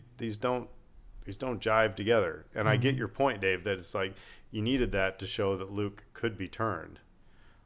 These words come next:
Speaker 1: But it's like, you're saying there's not a gray Jedi, but is there the potential that there could be a gray Jedi?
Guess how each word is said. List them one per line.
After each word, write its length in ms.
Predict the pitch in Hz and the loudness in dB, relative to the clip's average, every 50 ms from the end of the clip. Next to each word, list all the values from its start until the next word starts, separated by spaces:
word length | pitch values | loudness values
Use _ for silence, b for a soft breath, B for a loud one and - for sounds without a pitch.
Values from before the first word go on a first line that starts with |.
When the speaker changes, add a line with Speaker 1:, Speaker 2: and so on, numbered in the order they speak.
| b - - | b -6 -2
Speaker 1:
But 120 | 107 101 | -2 -2
it's 100 | 95 - | -2 0
like, 160 | 110 101 101 90 | 0 0 0 2
you're 100 | 110 107 | 0 -2
saying 260 | - 135 135 135 120 | 0 0 0 2 2
there's 180 | 110 101 92 98 | 0 0 0 0
not 220 | 107 107 117 120 | 0 2 2 2
a 60 | 110 | 2
gray 300 | 101 - 104 104 104 104 | 0 0 0 2 2 2
Jedi, 500 | 90 87 101 107 107 101 92 82 82 82 76 | 0 0 0 0 2 2 0 0 -2 -2 -2
but 140 | 98 95 101 | -2 0 0
is 180 | 107 120 113 110 | 0 0 2 4
there 180 | 120 113 107 | 4 6 6
the 80 | 101 95 | 4 2
potential 460 | - 110 104 - 120 117 - 110 98 | 0 -4 -2 0 0 0 2 0 0
that 200 | 92 - 95 - | 0 0 -2 -2
there 100 | - 92 | -2 -4
could 320 | 87 - - - 110 92 - | -4 -2 -2 -2 -2 -2 0
be 180 | 110 120 135 113 | 0 0 2 2
a 80 | 90 | 0
gray 280 | - - 95 87 82 85 | -2 -4 -4 -4 -4 -4
Jedi? 500 | 80 - 87 82 80 80 78 76 76 76 | -4 -4 -4 -4 -4 -4 -6 -6 -8 -10